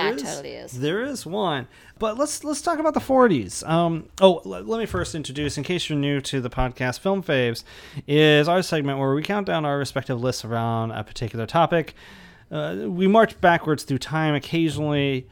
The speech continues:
Speaker 1: like we are in this episode, uh, where we're looking at the nineteen forties, finishing up,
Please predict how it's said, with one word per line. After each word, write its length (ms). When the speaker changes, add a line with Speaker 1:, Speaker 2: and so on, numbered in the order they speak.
Speaker 1:
like 320
we 120
are 200
in 100
this 240
episode, 720
uh, 160
where 160
we're 140
looking 300
at 160
the 80
nineteen 420
forties, 680
finishing 600
up, 360